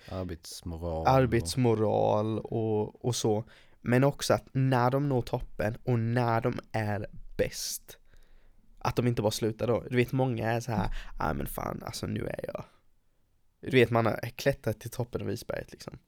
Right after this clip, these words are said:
Speaker 1: Ja.
Speaker 2: Och de flesta bara så här, ja, då börjar de hänga där. De försöker inte klättra högre för att de är redan så långt framför alla andra. Det är ingen som kommer nå dem. Och då är det så här, de lättar på gaspedalen lite. Men Michael Jordan gjorde inte det. Det enda gången han typ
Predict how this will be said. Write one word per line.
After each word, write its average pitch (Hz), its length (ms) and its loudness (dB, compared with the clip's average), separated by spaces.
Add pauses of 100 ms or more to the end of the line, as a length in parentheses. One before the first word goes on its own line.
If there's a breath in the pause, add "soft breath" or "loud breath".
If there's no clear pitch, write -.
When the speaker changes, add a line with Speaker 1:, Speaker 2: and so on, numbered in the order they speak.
(140)
Speaker 1:
Ja. 78 240 -8 (720 soft breath)
Speaker 2:
Och 117 300 6
de 117 140 2
flesta 120 380 0
bara 107 160 4
så 110 100 2
här, 110 180 4
ja, 131 60 4
då 110 120 2
börjar 135 200 4
de 117 100 0
hänga 120 260 0
där. 123 240 2
De 113 120 -2
försöker 127 280 -2
inte 117 100 -6
klättra 123 300 -4
högre 110 400 2 (200 loud breath)
för 117 100 4
att 120 60 4
de 123 120 6
är 113 140 4
redan 113 220 2
så - 120 -2
långt 110 540 -4 (280 soft breath)
framför 110 380 0
alla 107 160 2
andra. 104 260 0
Det 117 100 0
är - 20 2
ingen 123 200 0
som 117 120 0
kommer 110 140 -2
nå 110 220 -2
dem. 107 180 -4 (540 soft breath)
Och - 180 -2
då 123 160 6
är 139 120 4
det 120 60 0
så 120 140 0
här, 110 140 4 (200)
de 120 220 0
lättar 117 400 0
på - 160 -2
gaspedalen 110 760 0
lite. 123 260 -4 (420 soft breath)
Men 120 140 2
Michael 123 260 2
Jordan 127 180 2
gjorde 117 200 -2
inte 131 220 -6
det. 123 60 -4 (220 loud breath)
Det - 80 -2 (100)
enda 135 360 4
gången 107 380 4
han 107 260 0
typ - 280 -4